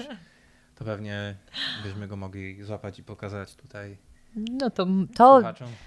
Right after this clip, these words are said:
Speaker 1: na potrzeby tego, tego podcastu myślę, że to mogłoby być, e, fajne, fajne wydarzenie, ale, ale no to powiem ci, jestem w szoku, że tutaj tak przychodzą do ciebie do domu. Może dlatego, że ty je chcesz, to po prostu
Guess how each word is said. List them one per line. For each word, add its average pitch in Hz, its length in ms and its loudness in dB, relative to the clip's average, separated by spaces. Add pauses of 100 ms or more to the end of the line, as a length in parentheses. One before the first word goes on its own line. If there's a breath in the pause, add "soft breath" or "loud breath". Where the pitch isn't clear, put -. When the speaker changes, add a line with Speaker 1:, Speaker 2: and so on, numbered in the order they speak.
(140)
Speaker 1:
na 220 120 8
potrzeby 220 440 6
tego, 190 320 4
tego 185 180 2
podcastu 170 500 0
myślę, 156 260 -6
że 147 100 -2
to 156 120 -8
mogłoby 143 380 -4
być, 143 340 -4
e, 131 340 -2
fajne, 147 460 2
fajne 143 280 -2
wydarzenie, 135 600 -2
ale, 156 380 -6 (340 loud breath)
ale 151 160 -6
no 160 120 -8
to 156 80 -14
powiem 165 220 -10
ci, - 120 -6
jestem 240 160 -12
w - 40 -6
szoku, 160 280 -4
że 127 100 -10
tutaj 135 220 -12
tak - 200 -14
przychodzą 127 480 -10
do 117 80 -10
ciebie 120 220 -10
do 127 80 -10
domu. 127 220 -8
Może 196 220 -4
dlatego, 185 320 0
że 160 100 -2
ty 175 120 0
je 151 120 6
chcesz, - 360 0
to 135 120 -10
po 127 100 -8
prostu 131 400 -10